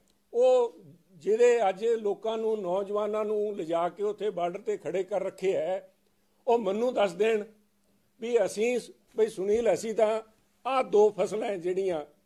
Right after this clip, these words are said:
ਆਹ ਲਾਵਾਂਗੇ, ਤੇ ਮੈਂ ਨਾਲ ਚੱਲਣ ਨੂੰ ਤਿਆਰ ਹਾਂ ਸਭ। ਮੈਂ ਪਾਰਟੀ ਦਾ ਪ੍ਰਧਾਨ ਹਾਂ ਬੀਜੇਪੀ ਦਾ, ਜਿਹਨੂੰ ਇਹ ਕਹਿੰਦੇ ਖਿ-, ਇਹਨਾਂ ਦੇ ਖਿਲਾਫ ਹੈ, ਆਓ ਨਾਲ ਚੱਲੀਏ,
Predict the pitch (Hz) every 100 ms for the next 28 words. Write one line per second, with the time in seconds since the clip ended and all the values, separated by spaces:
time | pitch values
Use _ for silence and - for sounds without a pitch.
0 | _ 220 233 190 156 196 220 208 175 -
1 | - - _ _ _ _ _ _ _ _
2 | _ _ - 190 185 254 247 190 220 226
3 | 226 214 208 180 170 139 110 101 101 _
4 | _ _ _ _ _ _ _ _ _ _
5 | _ _ _ _ _ 131 220 226 196 196
6 | 220 247 247 190 156 160 170 156 196 -
7 | _ _ _ _ 143 175 180 196 185 175
8 | 135 180 196 170 202 185 190 160 156 139
9 | 185 196 175 175 180 - 139 156 143 104
10 | - _ _ _ _ 165 208 202 190 190
11 | 180 185 196